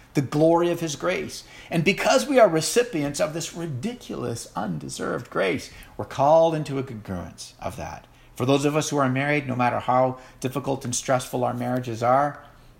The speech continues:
right? Uh, Susan and I have been married twenty-five years. I mean, it's been easy for her 'cause I'm a very easy person to get along with. But for me, I gotta tell you guys,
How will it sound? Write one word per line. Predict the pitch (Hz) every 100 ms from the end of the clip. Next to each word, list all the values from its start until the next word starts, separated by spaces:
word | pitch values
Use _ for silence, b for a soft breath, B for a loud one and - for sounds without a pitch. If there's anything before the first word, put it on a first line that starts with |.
| -
right? | 117 135 -
Uh, | -
Susan | - 143 131
and | 135
I | 135
have |
been | 131 127
married | 131 131
twenty-five | - 139 131 131 123
years. | 127 143 147 -
I | - 143
mean, | 135
it's |
been | 143 131
easy | 151 139 139
for | 113
her | 104 147
'cause | 151 120
I'm | 113
a |
very | 90 120 123
easy | 120 120
person | 120 117
to | 117
get | 113
along | 107 120
with. | 143
But | 139 135
for | 147
me, | 175 330
I | -
gotta | 208 247
tell | 175 349
you | 170
guys, | 104 92